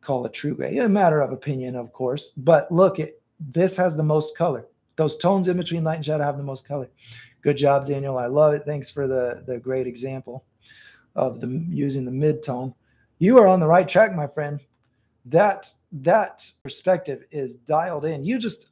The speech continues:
I know what's going on here. You sent this in just because you wanna hear me say that you nailed it. That's exactly what's happening right here. This is good. <laughs> I know what I'm looking at. I would do it too. But look, I wanna talk about why this is so great.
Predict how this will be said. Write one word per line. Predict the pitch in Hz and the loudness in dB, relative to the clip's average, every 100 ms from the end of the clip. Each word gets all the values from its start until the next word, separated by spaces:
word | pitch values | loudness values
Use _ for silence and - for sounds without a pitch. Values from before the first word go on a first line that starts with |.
| - | -6
I | 220 | -2
know | 226 220 | 0 0
what's | 165 - | -2 -6
going | 156 143 | -10 -8
on | 143 | -8
here. | 135 | -10
You | 135 156 | -10 -12
sent | - 160 | -10 -12
this | 131 - | -12 -12
in | 160 | -12
just | 123 123 | -12 -16
because | - - 135 | -18 -10 -8
you | 135 | -4
wanna | 135 127 | -6 -6
hear | 131 127 | -8 -8
me | 120 - - | -10 -12 -10
say | |
that | 123 | -10
you | 123 | -10
nailed | 127 135 117 110 | -10 -6 -6 -8
it. | - _ _ _ _ _ - | -16 _ _ _ _ _ -8
That's | 165 147 | -6 -4
exactly | 135 139 139 135 | -2 -2 -2 -4
what's | 123 131 | -12 -10
happening | - 143 - 135 | -8 -10 -10 -12
right | 64 69 | -10 -12
here. | - 120 _ - - - - - - - - | -14 -18 _ -20 -18 -18 -16 -12 -12 -8 0
This | 143 143 | 0 2
is | 135 | 0
good. | - 165 120 | 4 4 2
<laughs> | 110 127 110 110 117 156 - - 135 - - - 165 143 160 175 - | -2 -4 -6 -6 0 0 -2 -6 0 0 0 4 6 4 -4 -8 0
I | 175 233 226 | 4 6 4
know | 208 202 | 6 6
what | 190 180 | 6 4
I'm | 175 185 | 2 0
looking | 180 160 170 | 0 0 0
at. | 165 - | 0 2
I | 190 | 2
would | 175 151 | 0 -4
do | 156 | -6
it | 151 | -6
too. | 147 139 135 _ _ _ - | -6 -8 -10 _ _ _ -6
But | 160 | -2
look, | 170 196 - - _ _ _ _ _ _ - | 2 2 0 -12 _ _ _ _ _ _ -10
I | 151 | -4
wanna | 165 | -4
talk | 156 165 | -2 -2
about | 151 143 | 0 -2
why | 135 139 143 | -2 -4 -4
this | 127 - | -8 -16
is | |
so | - 135 | -16 -14
great. | 120 135 127 | -10 -10 -12